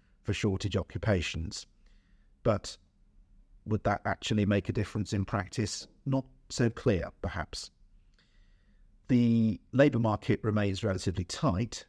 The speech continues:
and in that context, skilled and unskilled migration just keep on rising. There's nothing very new here, um,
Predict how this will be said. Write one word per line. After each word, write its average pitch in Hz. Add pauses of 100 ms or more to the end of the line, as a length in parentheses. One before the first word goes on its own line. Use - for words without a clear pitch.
(160)
and 95 (280)
in 95
that 95
context, 101
skilled 98
and 95
unskilled 95
migration 95
just 110
keep 123
on 113
rising. 120 (540)
There's 107
nothing 127
very 95
new 107
here, 90 (240)
um, 92